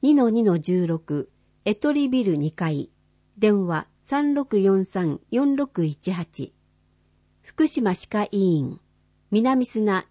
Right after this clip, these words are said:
二の六の三。サンライズ東洋ビル二階。電話三六九九七五五五。保険証をお持ちください。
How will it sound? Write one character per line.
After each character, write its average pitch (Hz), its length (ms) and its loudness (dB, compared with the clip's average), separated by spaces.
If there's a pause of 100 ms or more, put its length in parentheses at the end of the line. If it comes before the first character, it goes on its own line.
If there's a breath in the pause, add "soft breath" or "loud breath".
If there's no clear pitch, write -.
二 269 140 2
の 240 180 2
六 180 280 0
の 175 100 0
三。 143 400 -4 (400)
サ 285 220 2
ン 285 120 2
ラ 277 140 0
イ 262 100 0
ズ 180 200 -6
東 226 260 0
洋 202 220 0
ビ 185 160 -2
ル 151 140 -4
二 143 160 -4
階。 147 360 -8 (480)
電 190 300 0
話 160 200 -6 (200)
三 285 320 0
六 269 260 0
九 196 300 0
九 156 440 -2 (140)
七 240 300 0
五 226 280 4
五 170 300 2
五。 156 420 -2 (1080)
保 226 100 -2
険 294 260 0
証 269 240 0
を 247 320 2
お 208 100 -2
持 208 120 -4
ち - 140 -20
く 180 100 -10
だ 165 140 -6
さ 156 160 -8
い。 - 160 -10